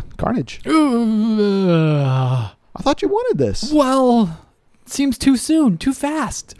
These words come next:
Speaker 2: right? I mean,
Speaker 1: <laughs> Who else would be the villain in Venom?
Speaker 2: I, I, yeah, I just, I've always, in my head, there's always been a progression.
Speaker 1: Yeah.
Speaker 2: You know,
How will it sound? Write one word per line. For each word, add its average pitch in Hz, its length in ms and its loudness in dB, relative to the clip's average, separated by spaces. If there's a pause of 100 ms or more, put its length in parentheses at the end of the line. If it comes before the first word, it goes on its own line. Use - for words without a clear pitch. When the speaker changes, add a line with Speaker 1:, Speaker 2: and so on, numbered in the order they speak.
Speaker 2:
right? 269 380 -6 (800)
I 233 60 -2
mean, 254 300 4
Speaker 1:
<laughs> 180 40 4
Who 202 200 10
else 214 260 2
would 185 140 -6
be 185 80 -2
the 175 80 4
villain 143 260 0
in 120 100 -2
Venom? 104 240 -2
Speaker 2:
I, 185 180 -4
I, 202 60 -4
yeah, 226 500 0
I 190 160 -2
just, 180 420 -2
I've 180 160 -2
always, 202 380 4 (160)
in 190 120 0
my 196 120 2
head, 196 320 -2
there's 170 160 6
always 170 200 6
been 165 160 2
a 156 40 -2
progression. 143 800 -4
Speaker 1:
Yeah. - 180 -6
Speaker 2:
You 160 120 2
know, 165 300 4